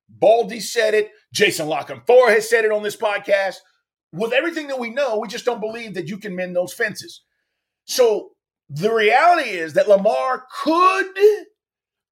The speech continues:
be in Baltimore under the franchise tag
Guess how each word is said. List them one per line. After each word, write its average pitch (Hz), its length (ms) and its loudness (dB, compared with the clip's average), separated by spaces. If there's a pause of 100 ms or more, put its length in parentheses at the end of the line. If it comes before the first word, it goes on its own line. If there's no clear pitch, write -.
(240)
be 294 480 -2
in 277 220 -4
Baltimore 175 840 -4 (1200)
under 156 200 -8
the 220 100 -6
franchise 123 520 -8
tag 123 360 -8